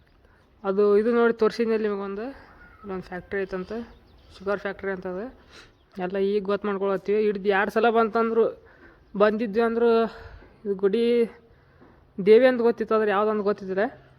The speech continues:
ಮತ್ತೆಲ್ಲ ತಿಳ್ಕೊಂಡು ಹೊಂಟೀವಿ ಬಂದೀವಿ ಅಂತಂದು. ಇದ್ರ ಬಗ್ಗೆ ಹೇಳ್ತೀನಂತ ನಿಮ್ಗೆ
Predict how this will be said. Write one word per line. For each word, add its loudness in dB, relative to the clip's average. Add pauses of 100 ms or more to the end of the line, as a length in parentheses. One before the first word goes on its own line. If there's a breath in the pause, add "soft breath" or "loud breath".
(320 soft breath)
ಮತ್ತೆಲ್ಲ -4
ತಿಳ್ಕೊಂಡು 2
ಹೊಂಟೀವಿ 4
ಬಂದೀವಿ -2
ಅಂತಂದು. -6 (760 soft breath)
ಇದ್ರ -8
ಬಗ್ಗೆ -4
ಹೇಳ್ತೀನಂತ 0
ನಿಮ್ಗೆ -4